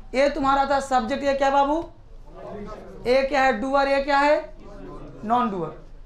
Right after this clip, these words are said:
Clear? समझना बहुत ध्यान से। इसका आई का हिंदी क्या होता है बच्चे?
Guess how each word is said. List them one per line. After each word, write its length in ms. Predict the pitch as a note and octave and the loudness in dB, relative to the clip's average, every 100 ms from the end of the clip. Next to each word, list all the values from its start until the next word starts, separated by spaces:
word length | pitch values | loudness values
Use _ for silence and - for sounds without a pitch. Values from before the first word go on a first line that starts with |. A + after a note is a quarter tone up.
| - - | -16 -4
Clear? 320 | A3+ B3+ C4+ - - | 2 2 2 -4 -14
समझना 260 | - A#3 F#3 | -12 -10 -6
बहुत 260 | C4 C#4 | -4 -4
ध्यान 180 | - - | -6 -12
से। 140 | - - - - - - - - - - - - - - - | -14 -18 -16 -14 -16 -16 -16 -16 -16 -16 -16 -16 -16 -10 -6
इसका 280 | B3+ - D#4+ D#4+ - - | -4 2 2 2 -2 2
आई 240 | A#3+ D#4+ | 4 2
का 120 | - | 2
हिंदी 340 | D4+ D4 D4 E4 | 2 2 0 0
क्या 140 | E4 | 2
होता 180 | D4+ D#4 | 4 4
है 60 | D#4+ | 2
बच्चे? 320 | D#4+ E4+ | 0 0